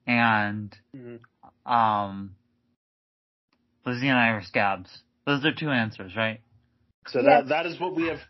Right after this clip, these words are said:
Speaker 2: that is what we have learned today on today's episode of the Gals of Geekdom podcast.
Speaker 3: I am also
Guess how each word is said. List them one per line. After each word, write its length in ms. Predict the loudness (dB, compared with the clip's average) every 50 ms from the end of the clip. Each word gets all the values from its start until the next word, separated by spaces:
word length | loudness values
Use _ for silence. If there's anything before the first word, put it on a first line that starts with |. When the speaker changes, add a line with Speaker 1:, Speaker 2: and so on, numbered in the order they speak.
| _ _ _
Speaker 2:
that 140 | -8 -8 -8
is 120 | -6 -6 -6
what 120 | -6 -4
we 100 | -4 -4
have 120 | -4 -6
learned 340 | -6 -6 -6 -6 -6 -6 -8
today 560 | -8 -8 -8 -6 -6 -6 -6 -6 -6 -8 -10
on 240 | -10 -10 -10 -10 -10
today's 340 | -10 -12 -12 -12 -12 -10 -8
episode 380 | -8 -8 -10 -12 -14 -10 -8 -8
of 140 | -8 -10 -12
the 60 | -14
Gals 280 | -10 -8 -8 -8 -8 -10
of 100 | -12 -14
Geekdom 320 | -18 -20 -20 _ _ _ _ -18
podcast. 640 | -18 -18 -16 _ -16 -16 -16 -16 -16 -18 -18 -20 _ _ _ _ _ _ _ _ -2
Speaker 3:
I 200 | 2 2 4 6
am 160 | 4 4 4
also 760 | 2 2 2 2 2 2 2 4 6 6 6 6 4 2 -2